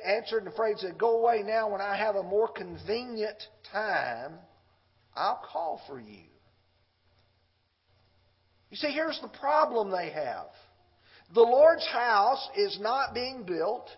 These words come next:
They have people working against them at every turn. They are people who are having a hard time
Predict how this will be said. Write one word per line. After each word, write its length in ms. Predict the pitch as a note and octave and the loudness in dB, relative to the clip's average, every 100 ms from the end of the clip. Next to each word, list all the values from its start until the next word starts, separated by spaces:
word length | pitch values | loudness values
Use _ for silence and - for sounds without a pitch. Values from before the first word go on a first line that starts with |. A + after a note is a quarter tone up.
| - - - | -20 -20 -4
They 120 | A3+ | 2
have 260 | A#3+ A#3+ - | 4 4 0
people 320 | C#4 - G3+ | -8 -2 -2
working 540 | F3 A#3 C#4+ - C4 B3+ G#3 | 0 0 0 -2 -10 -8 -10
against 480 | F#3+ A#3+ B3+ - - | -8 -6 -8 -10 -2
them 260 | G3+ G#3+ G#3 | 0 2 -2
at 80 | F#3+ | -4
every 300 | G3 A3 C4 | -2 -4 -8
turn. 480 | - G3 F3 G3+ A3 - - E3+ | -8 -6 -6 -8 -8 -16 -20 2
They 260 | G#3+ B3 C4 - | 6 6 4 0
are 280 | F#3 G3 F#3+ | 2 2 2
people 540 | - C#4 C#4 C4+ B3+ - - | -4 -12 -10 -8 -8 -8 -12
who 160 | A3+ A#3+ | -4 0
are 120 | F#3 | 0
having 380 | E3+ A#3+ A#3 G#3+ | 2 2 2 0
a 80 | E3 | -2
hard 420 | - B3+ C#4 C#4 | -2 0 0 -2
time 360 | - A#3 B3 | -6 -4 -4